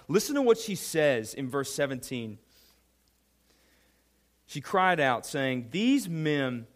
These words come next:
are bondservants of the Most High God, who are proclaiming the way of salvation." Servants of the Most High God, proclaiming the way of salvation. Please don't miss the fact that she got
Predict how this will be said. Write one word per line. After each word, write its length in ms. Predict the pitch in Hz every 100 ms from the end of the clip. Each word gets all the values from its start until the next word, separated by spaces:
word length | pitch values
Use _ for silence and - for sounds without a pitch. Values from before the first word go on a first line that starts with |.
| _ -
are 160 | 139 139
bondservants 1200 | 117 139 156 165 170 165 - 165 143 123 127 117 -
of 160 | 139
the 80 | 131
Most 540 | 127 127 147 160 -
High 540 | - - 151 143 139 135
God, 680 | 120 127 117 113 110 104 - - - _
who 140 | 156 160
are 120 | 151
proclaiming 880 | - 147 - - 190 180 156 131 113
the 100 | 113
way 520 | 135 127 131 120 110 107
of 160 | 113 -
salvation." 800 | - 113 104 107 104 - 101 101 _ _ _ _ _ _
Servants 440 | - - 160 175
of 60 | 170
the 60 | 156
Most 300 | 151 135 -
High 140 | 131
God, 340 | 120 120 117
proclaiming 540 | - 127 - 151 151 147
the 60 |
way 200 | 127 127
of 80 | 120
salvation. 580 | - 120 113 117 - 110 -
Please 680 | - 160 185 196 214 208 - _ - 110
don't 420 | 131 131 139 156 151 _ -
miss 720 | 127 135 135 127 110 - - -
the 140 | 123
fact 500 | - 131 110 - _ _ _ -
that 140 | 117
she 340 | - - 151
got 340 | 156 135 117